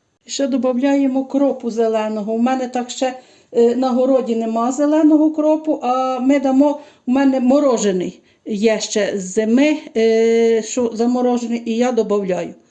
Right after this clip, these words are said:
Так, добавимо сюди ще оцту. Мене дев'ятипроцентний. Добавимо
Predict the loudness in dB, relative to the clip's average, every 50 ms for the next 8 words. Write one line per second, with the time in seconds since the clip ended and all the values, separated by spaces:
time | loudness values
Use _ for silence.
0 | _ -16 -14 -10 -8 -8 -6 -4 -4 -4 -4 -4 -4 -6 -8 -10 -12 -14 -10 -10
1 | -8 -10 -10 -12 -10 -8 -8 -8 -8 -10 -14 -20 _ _ _ _ _ _ _ _
2 | _ _ _ _ _ _ _ _ _ _ _ _ _ -20 -20 -16 _ -2 -2 -2
3 | -2 -4 -8 -12 -18 -12 -4 -2 0 0 0 -2 -8 -20 _ _ _ _ _ _
4 | _ _ _ _ _ _ _ -20 -20 _ _ _ _ _ _ _ _ _ _ _
5 | _ _ _ _ _ _ _ -12 -10 -8 -8 -8 -6 -6 -6 -6 -6 -8 -8 -10
6 | -8 -8 -8 -8 -6 -4 -4 -4 -4 -6 -8 -6 -4 -2 -2 -2 -4 -6 -14 _
7 | _ _ _ _ _ _ _ _ _ -16 -14 -12 -12 -10 -8 -6 -6 -4 -2 -2
8 | -2 -2 -4 -4 -8 -14